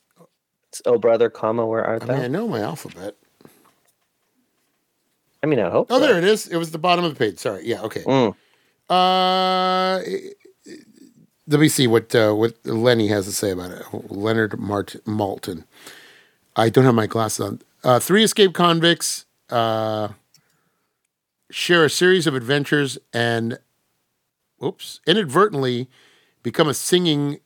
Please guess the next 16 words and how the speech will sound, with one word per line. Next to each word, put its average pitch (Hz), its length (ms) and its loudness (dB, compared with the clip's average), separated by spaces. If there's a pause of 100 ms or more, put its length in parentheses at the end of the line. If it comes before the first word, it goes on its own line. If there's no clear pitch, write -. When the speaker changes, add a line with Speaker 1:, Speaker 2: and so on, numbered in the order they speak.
(200)
Speaker 2:
sensation 120 920 0
performing 127 560 -2
old-timey 147 580 2
music 117 540 -6 (500)
in 113 200 -2
nineteen 135 420 0
thirties 123 500 0
Mississippi. 117 800 -6 (1120)
Uh, 104 320 -6
delightfully 165 760 -2
eccentric 147 600 -2
adaptation 123 560 -2
of - 180 -12
Homer's 120 440 -4
The 104 160 -8
Odyssey, 113 640 -6